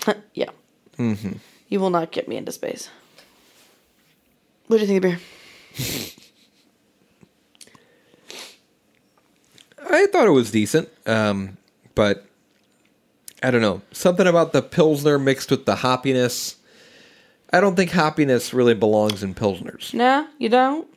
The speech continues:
Speaker 2: No, I don't.
Speaker 1: <laughs> No, I don't.
Speaker 2: Uh, food truck was delicious. Um, I liked that Pil-, I u-, I typically like Pilsners,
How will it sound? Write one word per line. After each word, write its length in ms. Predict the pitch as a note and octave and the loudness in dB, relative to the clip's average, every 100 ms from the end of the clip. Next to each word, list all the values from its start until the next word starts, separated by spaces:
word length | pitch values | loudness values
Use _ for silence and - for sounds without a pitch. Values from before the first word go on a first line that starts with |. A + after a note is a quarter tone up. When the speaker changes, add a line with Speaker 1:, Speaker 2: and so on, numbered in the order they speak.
| _ - - - | _ -20 -16 -2
Speaker 2:
No, 340 | D#3+ D#3 D3+ - | 2 2 0 -2
I 80 | C#3 | 0
don't. 280 | A2+ A2 - - | 2 0 -6 -18
Speaker 1:
<laughs> 60 | - - - - - | -20 -20 -8 -2 0
No, 400 | A#3 B3+ B3+ B3 | 4 4 4 2
I 120 | A3+ | 0
don't. 480 | G3+ E3 C#3 - - | 2 0 -2 -10 -2
Speaker 2:
Uh, 340 | C3 B2+ A#2+ A#2 - | 2 4 2 -2 -6
food 280 | - A#3 F3 | 0 2 4
truck 300 | G3 F3+ D3 | 2 2 2
was 220 | C3 A2+ | 0 2
delicious. 720 | A#2 C3 C3 C#3 B2 - - _ _ _ | 2 2 2 0 -2 -10 -16 _ _ _
Um, 340 | - G2 G2 F#2 | -6 -4 -4 -4
I 100 | G#2 | 0
liked 300 | A2 G#2+ - | 0 -2 -2
that 160 | A2 - | -4 0
Pil-, 200 | A2 - | 0 2
I 80 | G3+ | 2
u-, 320 | B3 B3 G#3 | 2 2 2
I 60 | |
typically 480 | F#3 A#3 G3 F3 C#3+ | 2 0 0 0 2
like 300 | A2 G2+ F#2+ | 2 0 -2
Pilsners, 500 | A2+ F#2+ G2 - - | -4 -4 -4 -12 -8